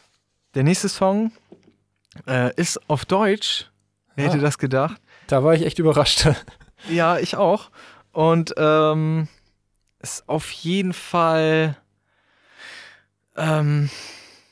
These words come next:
Speaker 1: ich weiß nicht, man, man erkennt halt in diesem Song so diese Open-Mind-Mentalität dieser
Speaker 2: Mhm.
Speaker 1: Band, äh, findet man in dem Songtext wieder.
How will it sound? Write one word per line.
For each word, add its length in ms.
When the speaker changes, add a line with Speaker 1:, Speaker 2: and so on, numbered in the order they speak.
Speaker 1:
ich 140
weiß 160
nicht, 100
man, 280
man 180
erkennt 380
halt 180
in 120
diesem 280
Song 640
so 240
diese 600
Open-Mind-Mentalität 2250
dieser 220
Speaker 2:
Mhm. 60
Speaker 1:
Band, 500
äh, 260
findet 320
man 420
in 100
dem 180
Songtext 600
wieder. 400